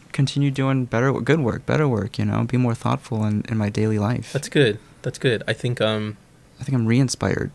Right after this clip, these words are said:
Speaker 1: to, to continue into what I'm doing and to go, I guess, dig deeper into
Speaker 2: and
Speaker 1: it.
Speaker 2: to believe in the work, right?
Speaker 1: Yeah.
Speaker 2: 'Cause pe-, I think people are, people are good, opinions are good, numbers are good, but I think ultimately,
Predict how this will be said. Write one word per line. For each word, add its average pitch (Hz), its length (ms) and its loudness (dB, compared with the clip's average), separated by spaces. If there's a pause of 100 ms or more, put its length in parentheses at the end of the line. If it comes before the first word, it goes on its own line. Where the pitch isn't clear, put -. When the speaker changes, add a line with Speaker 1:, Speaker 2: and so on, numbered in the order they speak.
Speaker 1:
to, 98 320 0 (260)
to 127 100 0
continue 123 600 2
into 101 240 -6
what 107 160 0
I'm 104 100 4
doing 101 340 4
and 101 120 -2
to 117 80 -4
go, 107 240 0 (100)
I 113 80 -2
guess, 107 160 -2
dig 110 240 0
deeper 95 360 -2
into - 260 -6
Speaker 2:
and 143 100 -2
Speaker 1:
it. - 40 -4
Speaker 2:
to - 60 -8
believe 143 320 4
in 131 100 2
the 117 60 0
work, 127 440 -2 (160)
right? 110 140 4
Speaker 1:
Yeah. 120 180 10
Speaker 2:
'Cause 98 140 6
pe-, 139 200 2
I 135 100 6
think 147 200 0
people 123 320 -2
are, 107 240 2 (680)
people 139 220 2
are 160 60 8
good, 113 360 2
opinions 123 400 0
are 135 40 0
good, 101 340 -2
numbers 107 280 -2
are 113 80 0
good, 101 320 -4
but 104 100 -2
I 104 60 0
think 104 180 -8
ultimately, 107 480 -4